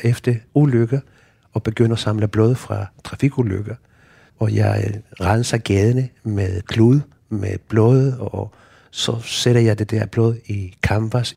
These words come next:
og laver en seriebillede, som er det eneste farve, det er på billedet, det er den der rødlig, brunlig. Og udstiller på Nationalmuseum, der blev en kæmpe stor succes. Jeg var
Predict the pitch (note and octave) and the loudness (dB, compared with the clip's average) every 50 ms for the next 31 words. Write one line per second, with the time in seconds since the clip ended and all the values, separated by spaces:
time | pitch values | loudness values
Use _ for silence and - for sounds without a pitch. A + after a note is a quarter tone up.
0 | _ - C#3 C3+ C#3 C#3+ D3 C#3 C3+ B2+ A#2+ - - C#3+ C#3+ C#3+ C#3 C3+ C3 C3 | _ 0 2 4 4 4 4 4 2 -2 -4 -2 0 2 2 2 2 0 0 2
1 | C3+ C3+ C3+ C3 C3 B2 - - - B2 A2+ A#2 A2+ A2+ G#2+ - - _ _ _ | 2 4 2 2 0 -2 -6 -10 -8 -6 -2 -2 0 -2 -2 -4 -10 _ _ _
2 | _ _ _ _ _ _ _ _ _ _ _ _ _ - - A#2 A#2+ C3 C3 - | _ _ _ _ _ _ _ _ _ _ _ _ _ -2 0 2 2 2 2 0
3 | - A#2 - G2 G#2 G#2 G2+ - - G#2+ G#2 - - - F#2+ - G2 F#2+ G#2 G2+ | -4 -4 -4 -2 -2 -2 -2 -2 -2 0 0 0 -2 -4 -4 -2 -2 0 0 0
4 | G2+ G2+ G2 - G2+ G2+ G2 - - G2+ F#2+ F2+ - G2 F#2+ F#2 G2 F#2+ F#2 - | -2 -2 -4 -4 -4 -4 -4 -4 -4 -6 -8 -6 -4 -4 -4 -4 -6 -8 -10 -14
5 | _ _ F#2+ F2+ G2 G#2+ A2+ A#2 B2 B2+ A#2+ A#2+ A2+ A2 G#2+ G#2+ A2 - _ _ | _ _ -4 2 4 6 6 6 6 4 0 0 0 0 0 0 0 -4 _ _
6 | _ _ _ _ _ _ _ _ - F#2+ A2 A#2 B2+ C3 C#3 C#3+ C3+ A2+ G#2 F#2 | _ _ _ _ _ _ _ _ 0 2 4 4 4 4 4 2 2 2 0 -2
7 | F2+ - _ _ _ _ _ _ _ - - - - - - - - - - - | -4 -8 _ _ _ _ _ _ _ -20 -20 -20 -20 -20 -20 -20 -20 -20 -20 -20
8 | - - - _ _ _ _ _ _ _ - A#2 G2+ B2 B2 - - B2 A#2 G#2+ | -20 -20 -20 _ _ _ _ _ _ _ -2 2 2 2 2 4 2 2 2 2
9 | G2+ - G2 F2+ F2+ - - F#2+ G#2 B2 C#3+ D3+ D#3 C#3+ - - C3+ C3 B2 A#2 | 0 -2 -2 -4 -4 -4 -4 -2 0 0 0 0 -2 -2 -2 -2 -2 -2 0 0
10 | G#2+ G2 F#2+ G#2 G#2 G2+ G2 G2+ - - A#2 A#2 - G2 - - - F#2+ - - | -2 -2 0 0 0 0 0 0 0 0 0 0 0 -4 -6 -6 -8 -10 -10 -10
11 | - - - - - A#2+ B2+ C3 C3 G#2 F2 - - | -8 -6 -4 -2 0 2 2 2 2 0 0 -4 -8